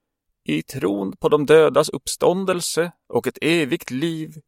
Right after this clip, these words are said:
viger vi nu Theo Julian Strands kropp till gravens vila." Svärmor grät som skakade.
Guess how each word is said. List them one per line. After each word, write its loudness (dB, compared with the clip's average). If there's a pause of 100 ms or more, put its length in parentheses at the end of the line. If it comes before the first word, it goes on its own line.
(140)
viger 0
vi 0
nu 0
Theo -2 (100)
Julian -4
Strands 0
kropp -6 (320)
till -4
gravens 2
vila." -8 (1700)
Svärmor 0
grät -4
som -10
skakade. -8